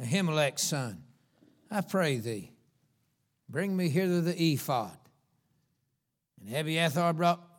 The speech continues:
thither the ephod to David. And David inquired at the Lord. That's kind of a prayer mantle, prayer robe, thing coming out of the temple. And David inquired at the Lord, saying,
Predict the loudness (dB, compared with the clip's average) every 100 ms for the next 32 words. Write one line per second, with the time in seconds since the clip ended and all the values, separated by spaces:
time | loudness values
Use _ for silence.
0 | _ _ 0 4 6 4 2 4 4 4
1 | 0 0 -2 -4 -2 -4 -8 -20 _ _
2 | _ _ _ _ _ _ _ -4 2 4
3 | 6 4 2 6 10 10 8 4 0 -2
4 | -2 -2 -4 -4 -6 -6 -8 -4 -2 -2
5 | -4 -8 -10 -12 -20 _ _ _ -12 -10
6 | -6 -6 -4 -6 -6 -12 -20 _ _ _
7 | _ _ _ _ _ _ _ _ _ -14
8 | -8 -4 -2 -2 0 0 -2 -6 -6 -10
9 | -10 -20 _ _ _ _ _ _ _ _
10 | _ _ _ _ _ _ _ _ _ _
11 | _ _ _ _ _ -16 0 4 6 6
12 | 4 2 8 10 10 8 6 0 0 -2
13 | 0 -2 -2 -4 -4 -2 -4 -8